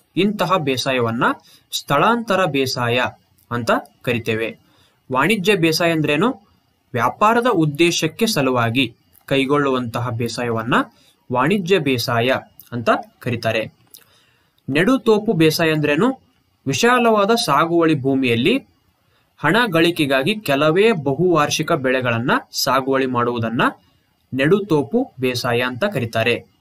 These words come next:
ಬಹುವಾರ್ಷಿಕ ಬೆಳೆಗಳು. ಈಗ ಕರ್ನಾಟಕದ ನೀರಾವರಿ ಬಗ್ಗೆ ತಿಳಿತಾ ಹೋಗೋಣ.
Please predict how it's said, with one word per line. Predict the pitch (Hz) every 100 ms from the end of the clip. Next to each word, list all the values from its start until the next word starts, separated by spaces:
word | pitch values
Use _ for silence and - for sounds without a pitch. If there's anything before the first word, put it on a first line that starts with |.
| 120
ಬಹುವಾರ್ಷಿಕ | 120 135 156 131 120 123 - 214 262 _ -
ಬೆಳೆಗಳು. | 120 113 110 110 123 151 - _ _ _ _ _ _ _ _ _ _ _ _ -
ಈಗ | 233 190 139 247 - _ _ _ _
ಕರ್ನಾಟಕದ | 151 151 208 247 233 190 170 170 170
ನೀರಾವರಿ | 143 156 180 180 165
ಬಗ್ಗೆ | 139 127 190
ತಿಳಿತಾ | 294 _ - 135 131 202
ಹೋಗೋಣ. | 147 113